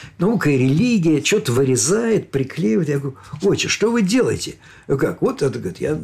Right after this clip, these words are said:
издаю свою книгу «Истоки религии». Вот напечатано на машинке, но, знаешь, надо как-то иллюстрации, то есть всё. Я говорю: «Как интересно, а как это вы делаете?» Ну, он мне объяснил, вот машинистка пишет, так сказать, даёт мне вот эти копии, а потом их делаю, потом подшиваю, кто хочет, читает.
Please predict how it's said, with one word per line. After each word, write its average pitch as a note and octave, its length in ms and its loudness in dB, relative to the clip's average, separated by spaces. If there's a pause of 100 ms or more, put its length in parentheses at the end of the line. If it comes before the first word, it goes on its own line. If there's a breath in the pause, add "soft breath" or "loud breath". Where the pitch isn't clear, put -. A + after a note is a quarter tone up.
(120)
издаю C3+ 440 2
свою C#3+ 360 0
книгу F#3 520 0 (340 loud breath)
«Истоки D#3 420 2
религии». A3+ 680 2
Вот C#3+ 240 -4
напечатано D3 600 -2
на B2+ 80 -2
машинке, D#3 540 0
но, A#2 160 -2
знаешь, G3 320 -2
надо G#3+ 200 0
как-то - 320 -4
иллюстрации, C3+ 680 -4
то - 140 -12
есть - 120 -8
всё. G#3+ 200 -4 (500 loud breath)
Я G3 240 2
говорю: E3+ 500 0
«Как F#3+ 220 -2
интересно, F3+ 600 0
а - 60 -16
как F#3 160 -2
это - 100 -2
вы D#3+ 100 2
делаете?» G2+ 380 -2
Ну, G2+ 120 -4
он C4 80 0
мне E4 100 0
объяснил, C#4 420 0
вот B2+ 140 -2
машинистка E3+ 560 -2
пишет, - 500 -8
так - 80 -16
сказать, D#2+ 420 -12
даёт B2+ 360 -4
мне F#2+ 80 -6
вот D#2+ 180 -10
эти - 160 -12
копии, G#2+ 400 -6
а E2 60 -12
потом D#2+ 380 -4
их - 140 -12
делаю, G#3+ 280 -4
потом F3 280 -4
подшиваю, D#3+ 520 -2
кто C3+ 160 -4
хочет, F3+ 280 -2
читает. - 540 -4